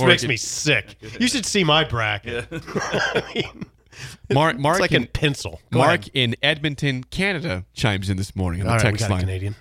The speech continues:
Speaker 1: He says, "Ninety-six teams is the stupidest idea ever. Why, God, why?"
Speaker 3: Why, God, why?
Speaker 1: Why, God, why? Corn Dog, Cough Dog says, "The steak is cooked per-, to perfection. Now send it back and cook it a bit longer."
Speaker 3: Yeah.
Speaker 1: That's what ninety-six teams would be.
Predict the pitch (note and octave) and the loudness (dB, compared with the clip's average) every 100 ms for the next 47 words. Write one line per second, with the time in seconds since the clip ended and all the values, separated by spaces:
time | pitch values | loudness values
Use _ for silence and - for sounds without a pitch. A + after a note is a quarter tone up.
0 | _ C3+ B2+ C3+ B2 - - _ _ - | _ -2 2 2 2 -2 -14 _ _ 0
1 | C#3+ G#3 G#3 F#3+ - - F3 F3 D#3+ - | 2 2 0 -2 -4 -2 0 0 -2 0
2 | D3 - B2 - E3 G3+ F#3 D3 C3+ B2 | 0 0 -2 -2 -4 0 0 0 0 0
3 | A2+ A#2 C3+ C#3+ D3 C#3+ A#2 B2 B2+ B2+ | 2 0 2 0 -2 -4 -2 -2 -2 -2
4 | A#2+ G#2 G2+ - F#2 E2+ E2 G2 G#2+ A2+ | 0 0 -2 -4 -4 -4 -6 -4 -2 0
5 | C3 B2+ C#3 G#2+ G#2 G#2+ F#2+ F#2 F#2 - | 0 2 2 2 2 0 0 -4 -4 -10
6 | _ _ - - _ F2+ _ _ _ _ | _ _ -20 -20 _ -20 _ _ _ _
7 | _ _ - C3 G#2+ F2 - D#3 F#3 - | _ _ 0 2 2 -2 -2 0 0 0
8 | A2 F#2 - G#2 G2 - E3 - G3+ A3 | -2 -2 -2 -2 -4 -4 -4 -2 -2 -2
9 | F3 - - E3+ D3 - - F#3+ E3+ - | -4 -6 -6 -8 -8 -6 -4 -2 -2 -2
10 | F#3+ - G#2+ B2+ B2+ - D#3 B2+ C#3 C#3+ | -2 -2 -2 -2 -2 -4 -4 0 0 -2
11 | C3 - D3 C3 A2 A#2+ G2+ G#2 F#2+ D2+ | -4 -4 -4 -2 -2 -2 0 -2 -2 -8
12 | G2 F#2+ C#3+ C3+ - - C3 A#2 G#2 G#2+ | -14 -6 -4 -4 -4 -6 -2 -2 -2 -6
13 | - G#2+ F#2+ E2+ E2+ | -4 -4 -4 -6 -6